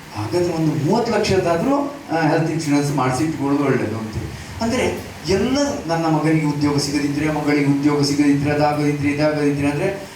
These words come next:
ಪ್ರತಿಯೊಂದನ್ನು ನಾವು ಭಯವನ್ನು ಆಧರಿಸಿ ನಮ್ಮ ಚಟುವಟಿಕೆಗಳನ್ನು ರೂಪಿಸಿಕೊಳ್ತಾ ಹೋಗುವವರೆಗೆ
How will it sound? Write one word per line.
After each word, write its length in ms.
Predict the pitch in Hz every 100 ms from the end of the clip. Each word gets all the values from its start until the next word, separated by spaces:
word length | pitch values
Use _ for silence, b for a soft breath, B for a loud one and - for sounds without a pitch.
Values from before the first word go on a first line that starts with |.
| -
ಪ್ರತಿಯೊಂದನ್ನು 1000 | 208 208 208 285 285 269 254 254 262
ನಾವು 520 | 247 220 202 - - -
ಭಯವನ್ನು 680 | - 285 285 294 302 294 226
ಆಧರಿಸಿ 500 | 220 220 220 202 240
ನಮ್ಮ 300 | 208 190 185
ಚಟುವಟಿಕೆಗಳನ್ನು 840 | 180 185 196 - 170 175 165 160
ರೂಪಿಸಿಕೊಳ್ತಾ 760 | 151 - - - 208 202 190 175
ಹೋಗುವವರೆಗೆ 1200 | 139 131 147 156 151 214 107 107 104 123 -